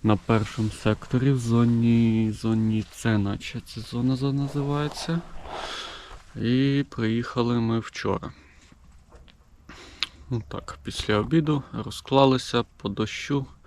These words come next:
Потім дощ то йшов, то не йшов. Ну, в принципі, закинулись, відмаркерились, погодувалися. І все. Зараз ранок,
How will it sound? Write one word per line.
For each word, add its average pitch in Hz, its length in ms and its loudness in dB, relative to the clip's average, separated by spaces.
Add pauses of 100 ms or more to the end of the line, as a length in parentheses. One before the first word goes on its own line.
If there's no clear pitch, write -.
(800)
Потім 101 400 -2
дощ 107 320 -2
то - 140 -6
йшов, 131 380 2
то - 180 -8
не 101 100 0
йшов. 143 520 0 (420)
Ну, 110 160 -6
в 117 40 -8
принципі, 107 600 -8 (120)
закинулись, 117 720 2
відмаркерились, 113 760 0
погодувалися. 113 920 -2 (1800)
І 113 120 -2
все. 101 680 0 (140)
Зараз 110 800 -2 (1400)
ранок, 131 540 6